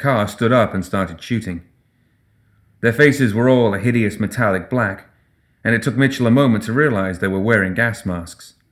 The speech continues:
The ground exploded in puffs of dust as bullets ricocheted off the dry ground like falling rain.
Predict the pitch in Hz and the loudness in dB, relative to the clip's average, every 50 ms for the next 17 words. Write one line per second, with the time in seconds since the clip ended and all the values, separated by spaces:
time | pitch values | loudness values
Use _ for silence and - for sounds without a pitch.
0 | _ _ _ _ _ _ _ _ _ _ _ _ _ _ _ _ _ _ _ _ | _ _ _ _ _ _ _ _ _ _ _ _ _ _ _ _ _ _ _ _
1 | _ _ _ _ _ _ - - 143 139 135 131 120 107 - - - 143 143 139 | _ _ _ _ _ _ -2 0 0 2 2 2 0 -2 -4 -6 -2 0 0 2
2 | 117 110 95 101 98 92 123 127 113 - - 107 95 87 143 135 113 104 101 - | 2 0 -2 -2 -4 -4 -2 -4 -4 -4 -6 -10 -6 -4 -2 -2 -2 -4 -6 -8
3 | - 107 90 - 123 123 117 107 - - 131 135 135 135 123 - - 113 110 123 | -8 -8 -6 -4 -2 0 0 -2 -2 0 0 0 0 0 -4 -4 -2 -2 0 0
4 | 117 110 113 - 113 98 117 117 110 107 101 120 131 131 107 98 95 90 98 95 | 0 0 0 -4 -4 -2 2 2 2 2 2 0 0 0 0 -2 -2 -4 -4 -6
5 | - - - 127 117 104 95 92 95 92 101 117 113 98 90 87 87 87 | -6 -6 -6 -4 -2 -2 -2 -4 -4 -4 -2 -2 -4 -4 -6 -8 -12 -14